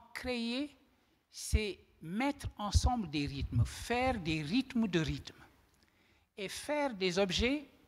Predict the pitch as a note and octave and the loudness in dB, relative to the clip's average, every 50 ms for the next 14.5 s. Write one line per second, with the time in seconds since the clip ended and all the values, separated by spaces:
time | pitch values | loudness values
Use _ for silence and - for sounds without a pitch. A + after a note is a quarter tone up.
0 | _ _ - - F#3 G3 A#3 B3 - - B3+ B3+ A#3+ A#3 A#3 A3 F#3+ D3 - - | _ _ -6 -2 0 2 4 4 6 6 6 6 8 10 12 12 12 10 8 0
1 | - - - - - F#3 E3+ D#3+ - F#3+ F3 - - E3+ D#3 - - D#3+ D#3+ E3 | -12 -18 -8 -2 0 0 0 2 2 0 2 4 4 4 4 2 2 2 4 6
2 | E3 E3 D#3 D3 - - - C#3+ C3 C3+ C3+ C3+ - - - C#3+ - - D#3 C#3+ | 6 6 6 4 2 4 6 6 6 6 2 0 0 0 0 0 2 2 2 2
3 | - - - E3 - - C#3 - - - A#2 C3+ G3 - - - C#4 - - - | 4 6 6 6 6 6 2 0 -2 2 6 6 6 10 10 8 8 6 0 -4
4 | - - - - - - - - - - - - A3 E3 F#3+ A3 A#3 - - - | -4 -6 -6 -8 -10 -20 -20 -20 -20 -20 -10 -2 2 4 4 4 4 2 -2 -4
5 | F3+ E3 E3 F3+ G3 G#3 G#3 G3 - - - D#4+ D4+ G#3+ D#3+ C3 - - - C#3+ | 0 2 6 8 10 10 8 8 4 6 8 10 10 10 8 6 2 2 2 2
6 | - - - - E3 - - - - - - B2+ A#2 A#2 - - - A2 - - | 2 4 4 6 6 6 6 2 0 0 -2 0 -2 -2 -4 -6 -10 -8 -8 -8
7 | - - - - - - - - - - - _ - - G#3+ G#3+ - - C#4+ C#4+ | -8 -8 -10 -12 -18 -20 -20 -20 -20 -20 -20 _ -6 -2 -2 -2 0 4 4 6
8 | C#4 A#3 - - - F#3 E3+ - D#3+ D#3 D3+ - - - - - G#3+ - - C4 | 4 4 2 -2 -2 0 2 2 4 2 2 0 -4 -8 -8 -8 -6 -4 -4 -4
9 | B3 - - A3 F#3+ G#3+ A3 G#3 - - - F#3+ G3 G#3+ A3+ A3 F3+ E3 - E3+ | -4 -2 -2 -2 0 0 0 -2 0 4 6 6 8 8 8 8 8 6 6 2
10 | D#3+ D3+ D3 C3+ C3+ C3+ C#3 D#3 D#3 D#3 D3 D3 D3 - - - - - - - | 2 2 2 2 0 0 2 4 6 6 8 8 6 4 2 -2 -4 -6 -8 -10
11 | - - - - - D#3 E3+ E3 - - F3+ E3+ - - A3 A3 - B3+ - - | -10 -14 -14 -8 -2 2 4 6 8 8 8 8 6 4 2 4 4 4 4 6
12 | - - - A#3 G#3+ G3 - - B3+ B3 - - - F#3+ - - - - - F#3 | 4 4 6 4 4 4 4 4 6 6 4 4 4 6 10 10 10 10 10 10
13 | D3 A#2+ A#2 - - - - - E3+ - - F3 D#3 - - G#3+ G#3 - - - | 6 6 4 0 -4 -4 -2 -2 -2 2 2 4 4 4 6 6 6 6 8 6
14 | - - E3+ D#3+ D3+ C#3+ - D3 C3 - | 6 8 8 8 8 8 6 2 2 2